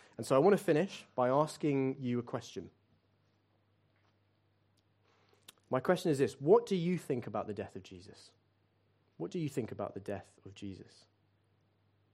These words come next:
If you're a Christian, I wanna ask you, when you look at the cross and you see Jesus dying there and drinking that cup,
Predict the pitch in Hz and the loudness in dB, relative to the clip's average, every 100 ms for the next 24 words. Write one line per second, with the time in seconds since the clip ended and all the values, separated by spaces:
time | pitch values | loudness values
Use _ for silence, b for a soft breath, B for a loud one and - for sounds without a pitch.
0 | _ _ _ _ _ _ _ _ _ _ | _ _ _ _ _ _ _ _ _ _
1 | _ _ _ 123 180 247 233 - - - | _ _ _ -8 -2 -2 0 -2 -4 -4
2 | 104 95 127 - _ b b b 165 208 | -4 -4 -8 -14 _ b b b -2 0
3 | 180 - 117 110 135 185 226 214 202 139 | 0 -2 -4 -2 0 0 0 0 -4 -6
4 | - 165 120 - 110 110 - 170 147 139 | -2 -2 -2 -4 -8 -8 -6 -6 -4 -4
5 | 123 120 135 131 120 104 95 92 104 127 | -4 -4 0 2 2 -2 -4 -4 -4 -2
6 | 131 - 117 113 107 - _ - 113 - | -2 -2 -2 -2 -6 -10 _ -6 -6 -6